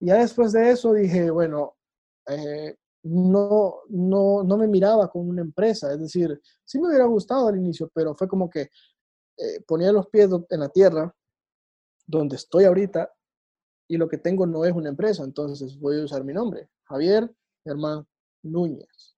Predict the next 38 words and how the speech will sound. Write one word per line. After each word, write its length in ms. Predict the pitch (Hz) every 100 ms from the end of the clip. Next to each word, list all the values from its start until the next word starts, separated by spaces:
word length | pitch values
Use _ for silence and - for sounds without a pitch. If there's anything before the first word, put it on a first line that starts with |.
| _
que 80 | -
son 180 | 135 139
mis 80 | 143
dos 160 | 160 180
ape-, 260 | 185 170
primer, 260 | 156 147 160
mi 220 | 170 160
primer 240 | 151 151
nombre, 300 | 160 175 175
mis 140 | 156 147
dos 140 | 151
apellidos, 480 | 165 165 170 190 190 _ _ _ -
y 220 | 277 320 208
obviamente 540 | 220 202 190 185 185
ahí 120 | 170
le 100 | 165
había 160 | 175 170
puesto 300 | 170 160 175
también 360 | 165 151 147
el, 280 | 147 135 147 -
el 200 | 147 139 _
fotógrafo, 520 | - 139 196 196 135 135
que 160 | 135
ese 220 | 147 147 151
no 160 | 147
puede 260 | 151 165 156
faltar 380 | 147 143 170 165
en, 160 | 143 143
en 120 | 143 147
nombres 320 | 160 156 139
de 80 | 135
fotógrafos, 500 | _ 190 196 175 160
pero 280 | 143 127 - _ _
tenía 320 | - 156 165 156
Javier 280 | 151 170 170
Germán 260 | 175 165
Núñez 400 | 165 165 165 - -
fotógrafo, 420 | - 135 143